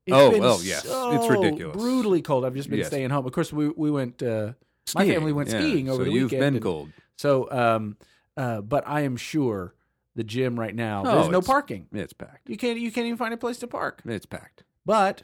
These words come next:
Speaker 2: Not for long.
Speaker 1: Yeah, come back in a few
Speaker 2: Not
Speaker 1: weeks.
Speaker 2: for long.
Speaker 1: That's the thing. There's actually, um,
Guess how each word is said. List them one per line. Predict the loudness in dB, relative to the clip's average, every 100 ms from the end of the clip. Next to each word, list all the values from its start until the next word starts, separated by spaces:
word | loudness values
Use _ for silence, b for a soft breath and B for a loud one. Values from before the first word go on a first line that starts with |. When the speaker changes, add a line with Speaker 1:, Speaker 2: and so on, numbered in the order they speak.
| -8
Speaker 2:
Not | -4 0
for | 4
long. | 4 2 -2 -4
Speaker 1:
Yeah, | -4 -4 -2 -2
come | 0 2
back | 2
in | 4
a | 4
few |
Speaker 2:
Not | 4 6 6
Speaker 1:
weeks. | 4 4
Speaker 2:
for | 6
long. | 6 4 2 0 -4 -4
Speaker 1:
That's | -4 -4 -6
the | -6
thing. | -4 -4 B B -4
There's | -2 0
actually, | -4 -4 -2 0
um, | 2 0 -2 -8